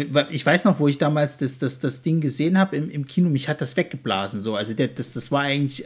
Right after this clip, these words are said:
ein großartiges Remake. Ähm, ich finde sogar das beste Horror-Remake, also besser als die, dieses Zack Snyder Dawn of the Dead, äh, Ding. Und, ähm, der ist hart,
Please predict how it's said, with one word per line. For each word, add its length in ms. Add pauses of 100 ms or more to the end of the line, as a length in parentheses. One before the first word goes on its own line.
ein 220
großartiges 840
Remake. 500
Ähm, 360
ich 120
finde 180
sogar 200
das 160
beste 380
Horror-Remake, 640
also 140
besser 260
als 240
die, 400 (380)
dieses 240
Zack 180
Snyder 380
Dawn 200
of 140
the 80
Dead, 300
äh, 220
Ding. 360 (520)
Und, 580
ähm, 640 (720)
der 160
ist 240
hart, 320